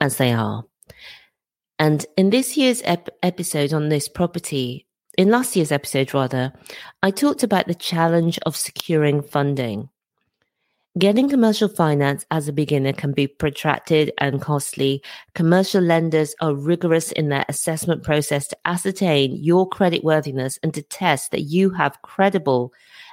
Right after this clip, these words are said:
and proven track record and experience.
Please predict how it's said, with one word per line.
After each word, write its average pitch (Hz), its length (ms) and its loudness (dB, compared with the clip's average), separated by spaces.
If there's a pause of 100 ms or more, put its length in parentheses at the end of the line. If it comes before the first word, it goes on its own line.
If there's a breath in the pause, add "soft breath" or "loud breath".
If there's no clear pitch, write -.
(120)
and 156 200 2
proven 156 720 2 (320 soft breath)
track 175 240 0
record 156 340 2
and 139 140 2
experience. 120 960 -4